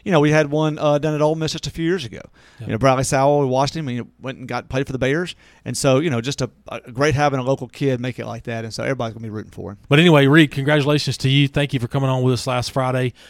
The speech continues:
Speaker 2: Uh, just a wonderful time. I actually had some nice texts with his dad and mom, uh, that they thoroughly enjoyed the interview. And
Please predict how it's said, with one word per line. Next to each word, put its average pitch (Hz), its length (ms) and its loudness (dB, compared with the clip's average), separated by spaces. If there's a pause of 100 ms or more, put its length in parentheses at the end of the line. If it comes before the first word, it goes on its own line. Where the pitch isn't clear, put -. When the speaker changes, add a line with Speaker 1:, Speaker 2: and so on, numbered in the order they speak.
(120)
Speaker 2:
Uh, 107 120 -6
just 120 220 -4
a 120 60 0
wonderful 120 340 -2
time. 127 380 -2
I 113 60 -4
actually 117 200 -6
had 123 160 -4 (220)
some 123 160 -4
nice 127 200 -2
texts 135 300 -4
with 127 100 -6
his 113 140 -10
dad 123 240 -8
and 117 80 -4
mom, 120 380 -2 (240)
uh, 113 140 -6
that 110 140 -6
they 107 120 -4
thoroughly 117 360 -2
enjoyed 113 360 -2
the 107 80 -4
interview. 113 400 -2
And 107 260 -6